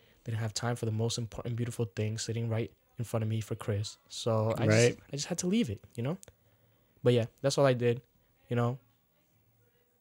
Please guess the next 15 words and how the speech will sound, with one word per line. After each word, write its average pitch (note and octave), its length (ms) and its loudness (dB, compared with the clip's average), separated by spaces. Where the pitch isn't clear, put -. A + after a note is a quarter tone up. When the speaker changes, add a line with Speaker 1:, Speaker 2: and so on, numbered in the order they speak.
Speaker 1:
Did C3+ 220 6
two E3 240 8
really, D3+ 420 8
my B2+ 200 2
whole C3+ 240 4
week C3+ 240 2
just B2+ 200 -2
involves A#2 420 2
two C#3 260 0
irresponsible C3 680 0
activities, B2+ 400 0
quitting C#3 240 -2
your D3+ 100 -2
job A#2+ 500 -2
and A2+ 500 -4